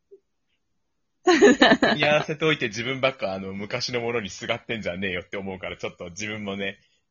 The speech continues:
Speaker 2: 違うことやってみようと思うし、人、なんかそう、初心者見てると、もう少し頑張ろうと思うもん。<laughs>
Speaker 1: あ、そうなんですね。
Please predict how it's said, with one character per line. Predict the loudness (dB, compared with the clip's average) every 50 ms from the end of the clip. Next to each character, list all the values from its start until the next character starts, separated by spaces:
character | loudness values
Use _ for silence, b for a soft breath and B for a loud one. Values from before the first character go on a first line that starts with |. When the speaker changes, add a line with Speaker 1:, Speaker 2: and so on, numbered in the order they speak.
| _ -14 -8
Speaker 2:
違 | -6 -4
う | -4
こ | -4 -6
と | -8 -10
や | -10
っ | -10
て | -10 -10
み | -8 -8
よ | -8 -8
う |
と | -8 -10
思 | -12 -12 -14 -16
う | -16
し、 | -18 -18 -18 _
人、 | -12 -8 -8 -6
な | -6 -8 -12 _ -12 -12 -12
ん | -10 -10
か | -10 -10 -10
そ | -8 -6
う、 |
初 | -6 -6 -6
心 | -4 -6 -4 -2
者 | -2 -2
見 | -2 -2 0
て | 0 0
る | -2 -2 -6
と、 | -8 -10 -10 B B B B B B B -14 -10
も | -8 -8 -8
う | -8
少 | -4 -2
し | 0 4
頑 | 4 4 4 6
張 | 4 4
ろ | 4 4
う | 4
と | 2
思 | -2 -4 -6
う | -8
も | -10 0
ん。 |
<laughs> | 2 2 2 4 0 -2 -2 -4 -6 -14 _ _ _ _ _ _ _ _ _ _ _ _ _ _ _ _ _ _ _ _ _ 0
Speaker 1:
あ、 | 0 4 6 6 4
そ | 6 6 6 6
う | 6
な | 6 4 2
ん | 2 0
で | 0 -2
す | -2
ね。 | -2 -4 -4 -6 -6